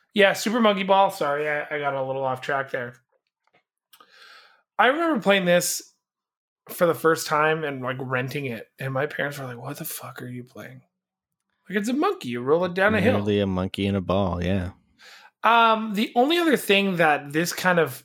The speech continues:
Speaker 1: brought to me anyways was A, a feeling of nostalgia, and B, is it possible that we could get, his name's Aya Aya, right?
Speaker 2: Mm-hmm.
Speaker 1: Is it po-
Speaker 2: Ai Ai.
Speaker 1: Aye, aye, aye, aye, aye.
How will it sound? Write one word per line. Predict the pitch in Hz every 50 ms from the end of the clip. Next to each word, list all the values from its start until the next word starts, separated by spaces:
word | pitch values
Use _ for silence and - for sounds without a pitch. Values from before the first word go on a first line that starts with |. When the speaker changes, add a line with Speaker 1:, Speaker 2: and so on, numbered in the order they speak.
| _
Speaker 1:
brought | - 170 156 147 147 143 135 135 127 - - _
to | - - 180
me | 175 175 175 175
anyways | 165 170 180 175 180 180 196 208 226 247 233 - -
was | - 160 151 143 135 127 - _ -
A, | 170 160 156 151
a | 143 143
feeling | - - 175 165 165 160
of | 156 151
nostalgia, | 143 139 131 - - 139 147 165 180 214 220 208
and | 170 156 147 131 131 127 _ _
B, | - 151 156 175 208 247 269 320 403 381 - _ _ _ _ _ _ _ _ _ _ _ _ _ _ _ _ _ _ _ _ _ _ _ _ _ _ _ _ 175 170 175 _ _ _ _ _ _ _ _ _ _ _ _ _
is | 202 214
it | 269 294 -
possible | - - - 220 254 262 - - 254 277 277 254
that | 240 220 190
we | 175 170
could | 156 - 185 165
get, | 175 170 165 160 156 156 156 - _ _ _ _ _ -
his | 147 151 147 131
name's | - 165 156 135 - -
Aya | 151 147 143 139 131 127
Aya, | 135 139 135 127 117 110
right? | 113 120 131 147 156 - _ _ _ _ _
Speaker 2:
Mm-hmm. | 110 107 104 101 95 92 82
Speaker 1:
Is | -
it | 92
po- | 95
Speaker 2:
Ai | 95 92
Ai. | 87 92 92 101 107 117 120 - _ _ _ _ 165
Speaker 1:
Aye, | 160 156
aye, | 147 147 156 165 170 190 - -
aye, | 160 151 147 151 165 185 196 - - _ _ _ _ _ _ _ _ _
aye, | 147
aye. | 139 135 139 160 180